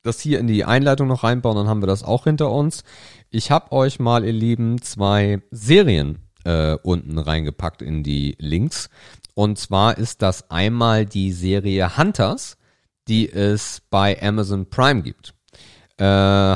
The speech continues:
Hunters ist, äh, eine Serie mit Al Pacino. Äh, alleine das ist schon sehenswert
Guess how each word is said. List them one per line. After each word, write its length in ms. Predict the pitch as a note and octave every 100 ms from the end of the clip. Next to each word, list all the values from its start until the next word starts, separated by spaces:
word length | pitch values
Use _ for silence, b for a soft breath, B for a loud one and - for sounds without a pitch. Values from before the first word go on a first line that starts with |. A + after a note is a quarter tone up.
| -
Hunters 580 | C#3 - F#3+ F3+ - - -
ist, 680 | G#2+ A2 G#2+ - - - -
äh, 460 | F#2 F#2 F2+ F2+ -
eine 260 | F2+ F2
Serie 420 | E2+ G2 A2 G2+
mit 240 | F#2+ F2+ -
Al 140 | F2+
Pacino. 640 | E2+ - - C3 F3+ C4+ _ _
Äh, 60 | F2
alleine 460 | E2+ D2+ F2 E2+
das 240 | E2 G2+ -
ist 300 | A2+ - -
schon 320 | C3 B2+ B2+
sehenswert 840 | G2 G2 A2+ D3 - C3+ C3+ E3+